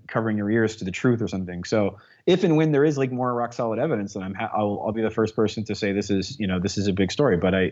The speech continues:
I don't, you know, you, you can't assume there's this huge fire because there's a little bit of smoke. I, I don't know.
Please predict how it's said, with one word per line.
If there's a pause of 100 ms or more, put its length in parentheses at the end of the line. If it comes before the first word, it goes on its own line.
I
don't, (1000)
you
know,
you,
you
can't (720)
assume
there's
this
huge
fire
because
there's
a
little
bit
of
smoke.
I,
I
don't
know.